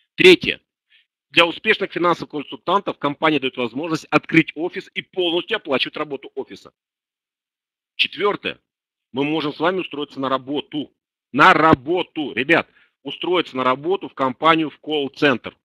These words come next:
Кто хочет, пожалуйста, можете по-, это делать, и компания рассмотрит вашу заявку, возьмет на работу. Стать трейдером компании, потому что компания. Так, одну секундочку, что случилось?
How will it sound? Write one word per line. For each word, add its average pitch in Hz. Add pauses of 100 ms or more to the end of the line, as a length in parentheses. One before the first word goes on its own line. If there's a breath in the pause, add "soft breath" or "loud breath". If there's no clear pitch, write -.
(140)
Кто -
хочет, -
пожалуйста, 139
можете 131
по-, 123
это 120
делать, 165
и 117
компания 135
рассмотрит 127
вашу 117
заявку, 139 (160 loud breath)
возьмет 120
на 123
работу. 104 (200 soft breath)
Стать -
трейдером 190
компании, 98 (280)
потому 135
что -
компания. 165 (1120)
Так, 113
одну 123
секундочку, 120
что 139
случилось? 156